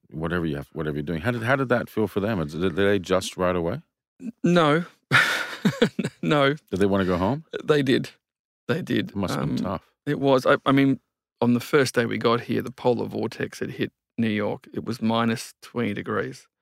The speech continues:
Speaker 2: There was six feet of snow. It was New Year's Day, and we had eighteen suitcases, and we had nowhere to live. The kids weren't in school. We were in a hotel, and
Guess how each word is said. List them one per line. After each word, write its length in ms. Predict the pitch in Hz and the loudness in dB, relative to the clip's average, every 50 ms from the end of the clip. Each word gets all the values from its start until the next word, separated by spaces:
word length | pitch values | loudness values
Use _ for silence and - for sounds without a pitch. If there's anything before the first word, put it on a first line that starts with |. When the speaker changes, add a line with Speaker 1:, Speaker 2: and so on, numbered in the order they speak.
| _ _ _ _ _ _ _ _ _ - | _ _ _ _ _ _ _ _ _ -10
Speaker 2:
There 80 | 127 | -8
was 100 | - - | -6 -4
six 320 | - - - - - - - | -4 -2 -2 -4 -4 -6 -10
feet 260 | - - 123 113 110 | -4 -2 -2 0 0
of 100 | 113 117 | -2 -4
snow. 480 | - - - 120 123 - 127 - 180 - _ _ _ _ _ _ _ _ _ _ _ _ _ | -6 -6 -4 -4 -4 -2 -4 -6 -8 -10 _ _ _ _ _ _ _ _ _ _ _ _ _
It 140 | 120 117 | -4 -2
was 420 | - 120 123 117 113 113 123 - - _ _ _ _ | 0 2 0 0 0 -4 -8 -14 -18 _ _ _ _
New 100 | 131 135 | -2 2
Year's 200 | 143 135 117 107 | 2 2 0 0
Day, 380 | - - 113 107 110 113 - - _ _ _ _ _ _ _ _ _ _ _ _ _ _ | 2 2 2 2 0 -4 -8 -12 _ _ _ _ _ _ _ _ _ _ _ _ _ _
and 100 | 123 123 | 0 0
we 100 | 123 123 | 2 2
had 340 | 120 131 123 120 117 113 180 _ _ _ _ _ - | 2 0 2 2 2 0 -2 _ _ _ _ _ 0
eighteen 400 | 127 147 151 - - 147 139 139 | 0 0 0 0 0 0 0 0
suitcases, 800 | 135 - - 123 - - - 113 101 104 - - - - - - _ _ _ _ | 0 -2 -4 -4 -4 -4 -4 -2 -2 -2 -4 -8 -10 -10 -10 -14 _ _ _ _
and 120 | 117 117 | -2 0
we 80 | 117 120 | 0 2
had 160 | 123 113 110 - | 0 0 -2 -2
nowhere 280 | - 123 127 123 127 127 | -2 0 0 2 2 2
to 100 | 117 110 | 0 0
live. 360 | 110 127 160 185 202 - - _ _ _ | -2 -2 -2 -2 -6 -12 -20 _ _ _
The 80 | - 120 | -12 -12
kids 260 | - - 143 135 151 | -6 -6 -6 -4 0
weren't 180 | 139 139 127 127 | 2 2 2 2
in 100 | 135 135 | 0 -2
school. 520 | - - - - 127 120 117 113 117 113 - | -4 -6 -2 0 0 2 2 0 -2 -4 -4
We 100 | - 120 | -4 -2
were 100 | 120 123 | 0 2
in 40 | 127 | 2
a 60 | 127 | 2
hotel, 640 | 123 131 107 - - - - 175 160 110 92 - - - _ _ _ _ | 0 -2 -4 -6 -6 -6 -2 2 2 2 2 0 -6 -10 _ _ _ _
and 560 | - 127 135 135 135 135 135 135 143 151 - | -2 0 2 2 2 0 0 -2 -2 -6 -10